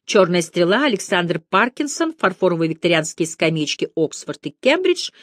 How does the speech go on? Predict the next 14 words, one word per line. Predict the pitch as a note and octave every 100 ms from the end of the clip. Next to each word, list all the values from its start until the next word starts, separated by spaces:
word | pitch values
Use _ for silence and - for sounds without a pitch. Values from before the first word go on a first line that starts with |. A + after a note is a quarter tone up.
| _ _ _ _
э, | F3
Грин | F3 F#3 G#3+ A3 G3+ -
эн | F#3 F3+
Ло, | F3+ A3 F4 G#4
К | - F#3+ D#3 -
К, | - C#4 G4
брюхо | A#3+ G#3 - F3
Матильды, | E3+ E3 D#4 G4 F#4 D#4 -
Каин | G3+ F3 D#3+
и | E3
Авель, | G#3 E4 G#4
мелок. | D4 F#3+ B3 G4 _ _
«Хватит, | - F#3 G3 F3 F3+ F3+
довольно», — | B3 F#3 E3+ E3 E3